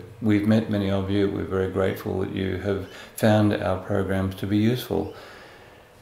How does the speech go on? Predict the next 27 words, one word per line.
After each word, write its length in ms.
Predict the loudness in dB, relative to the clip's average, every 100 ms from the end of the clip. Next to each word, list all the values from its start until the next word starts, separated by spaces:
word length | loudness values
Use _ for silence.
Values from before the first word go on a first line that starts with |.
| -20 -2
But 180 | 2 2
Olivia 400 | 4 4 6 6
and 80 | 6
I 300 | 4 4 2
are 160 | 2 0
a 60 |
two-person 640 | 0 0 2 0 0 0 -2
business, 400 | -2 -4 -4 -2
and 120 | 0
we've 160 | 0
decided 440 | 0 -2 0 0 -2
to 80 | -2
concentrate 800 | 0 0 2 -2 -2 -2 0 2
much 280 | 0 0
more 200 | -2 0
of 100 | 0
our 140 | -2 -2
attention 560 | 0 2 2 2 -2
on 480 | -2 -2 0 0 -2
the 100 | -2
Vimeo 500 | 2 4 4 2 0
On 200 | -2 -2
Demand 420 | 0 2 2 2
channel 400 | 0 -2 -2 -4
from 220 | -4 -2 -2
now 180 | 0
on. 320 | -2 -2 -4